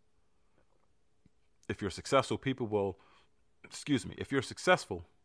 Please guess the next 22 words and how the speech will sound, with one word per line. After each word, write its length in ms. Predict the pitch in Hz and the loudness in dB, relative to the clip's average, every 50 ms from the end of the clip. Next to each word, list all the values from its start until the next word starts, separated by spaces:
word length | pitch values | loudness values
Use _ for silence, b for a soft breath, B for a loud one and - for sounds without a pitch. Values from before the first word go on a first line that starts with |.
| _ _ _ _ _ _ - | _ _ _ _ _ _ -8
you 180 | 117 123 127 | -2 2 4
will 80 | 127 113 | 4 4
win 160 | 98 92 90 | 2 0 -4
false 300 | - - - 135 135 127 | -2 2 4 4 4 4
friends 460 | - - 120 113 110 107 104 - - - _ _ - | 2 0 0 0 0 -2 -6 -8 -14 -20 _ _ -8
and 140 | 95 95 95 | -6 -2 0
real 160 | 104 104 90 | 0 0 0
enemies. 400 | 95 90 85 82 85 - - - _ _ _ _ _ | -2 -4 -4 -8 -10 -14 -18 -20 _ _ _ _ _
Succeed 380 | - - 101 - - 139 127 107 | -20 -16 -14 -8 -6 -4 -2 -2
anyway. 380 | 92 92 90 87 92 90 87 - _ _ _ _ _ _ _ _ _ _ _ _ _ _ _ _ | -2 -2 -2 -4 -4 -6 -8 -12 _ _ _ _ _ _ _ _ _ _ _ _ _ _ _ _
The 80 | - 110 | -12 -2
good 200 | 107 143 147 131 | 0 0 2 2
you 80 | 131 117 | 0 0
do 100 | 117 113 | 0 -2
today 240 | - - 110 113 | 0 2 2 2
will 140 | 117 113 107 | 2 2 -2
be 80 | 95 104 | -4 -6
forgotten 380 | - - 98 92 104 82 87 | -6 -4 -2 0 0 0 -2
tomorrow. 360 | - - 92 104 113 120 117 113 | -6 -6 -2 0 2 2 2 0
Do 160 | 104 107 101 | -2 -2 -2
good 160 | 98 98 - | -2 0 2
anyway. 420 | 101 117 131 131 127 131 131 123 | 2 2 2 2 2 0 0 -2